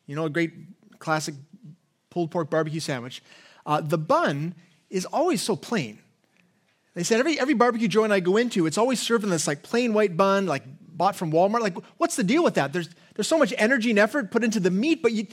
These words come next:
you do nothing with the bun." And the barbecue, you know, the cook said, "Well, that's because the bun is not the point." He said, "If you come out of a barbecue joint and you're thinking about the bun, you have not had good barbecue." Right? The meat is the point.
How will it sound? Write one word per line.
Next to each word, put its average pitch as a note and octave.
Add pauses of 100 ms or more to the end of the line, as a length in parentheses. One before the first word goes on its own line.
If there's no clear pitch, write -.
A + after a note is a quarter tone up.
(180)
you A3+
do -
nothing B3
with G#3
the F#3
bun." F#3+ (400)
And F3
the E3
barbecue, F#3
you D3+
know, D3+
the C#3
cook G#3
said, C#3 (580)
"Well, D#3+ (200)
that's F3+
because D#3 (580)
the E3
bun F#3+
is D3
not D#3+
the -
point." - (1300)
He -
said, F3
"If D3
you E3
come B3
out B3+
of F3
a D3+
barbecue F3+
joint C#3+
and D3+
you're C3+
thinking G#3+
about D3+
the -
bun, D#3
you C3+
have C#3
not F3
had D3+
good D3
barbecue." D#3+ (1120)
Right? D3+
The F#3+
meat A#3+
is G#3+
the F#3+
point. G#3